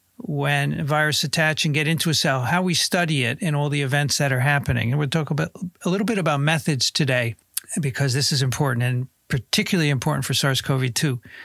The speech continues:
as we have learned in the past year. The infectious cycle means everything that happens in a virus-infected cell,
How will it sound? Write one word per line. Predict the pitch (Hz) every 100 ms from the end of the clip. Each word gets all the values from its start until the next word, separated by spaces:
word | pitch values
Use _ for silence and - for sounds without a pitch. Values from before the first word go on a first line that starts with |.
| - 160
as | 131
we | 139
have | 127 143
learned | 131 127
in | 127
the | 123
past | - 123 113 -
year. | 120 110 _ -
The |
infectious | 139 120 180 - 196
cycle | - 196 185 165
means | 139 196 202 165 165 160 - - _ _ _ _ _ _ _ _ _ _ _ _
everything | 170 190 202 170 202 196 185 -
that | 185 160
happens | 143 151 135 156 147 - - _ _ _ _ _ _
in | - 151
a | 143
virus-infected | 131 139 143 - 147 139 135 - 127
cell, | 139 123 -